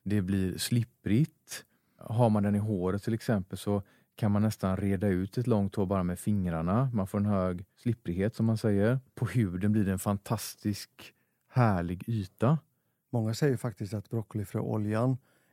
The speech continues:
Speaker 2: är den absolut bästa naturliga källan till en lystergivande C-vitamins glow.
Speaker 1: Mm.
Speaker 2: Och det vet man ju, för den är ju väldigt, väldigt rik på,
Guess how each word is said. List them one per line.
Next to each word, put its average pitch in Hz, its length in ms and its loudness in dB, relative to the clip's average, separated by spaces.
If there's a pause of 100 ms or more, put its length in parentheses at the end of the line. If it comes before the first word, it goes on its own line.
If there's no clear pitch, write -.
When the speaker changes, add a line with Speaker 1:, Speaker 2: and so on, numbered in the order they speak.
(140)
Speaker 2:
är 120 140 0
den 107 320 0 (340)
absolut 127 460 -2
bästa 104 760 -4 (400)
naturliga 107 640 -2
källan 104 460 -2
till 104 140 -8
en 107 280 -2
lystergivande 101 1200 -2 (120)
C-vitamins 98 960 0
glow. 123 440 0
Speaker 1:
Mm. 95 340 0 (240)
Speaker 2:
Och 120 80 -2
det 113 100 2
vet 110 320 0
man 120 100 2
ju, 131 60 2
för 120 100 0
den 117 180 2
är 113 100 0
ju 113 180 0
väldigt, 113 380 0
väldigt 110 240 -2
rik 123 460 -4
på, 101 460 -2